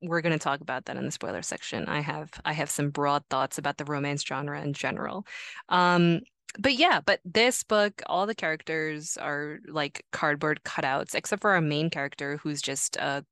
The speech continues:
shitty cardboard cutout, <laughs> especially shitty cardboard <laughs> cutout. Um,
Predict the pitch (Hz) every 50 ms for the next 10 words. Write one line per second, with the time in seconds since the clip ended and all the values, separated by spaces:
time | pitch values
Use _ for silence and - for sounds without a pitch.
0 | - _ _ 185 _ - - - - - 180 160 156 143 143 - 143 135 139 143
1 | - 160 156 - - - - 151 160 - - - - - 202 - _ - - _
2 | _ _ _ _ - - - - - _ - 175 156 - - - - 170 - -
3 | - - 180 - - - 214 196 185 - - 208 - _ - - 190 196 - -
4 | - 302 _ - 427 - _ _ _ _ - - _ _ - - - - - -
5 | - - - - - - _ - 226 214 214 214 208 208 208 208 214 240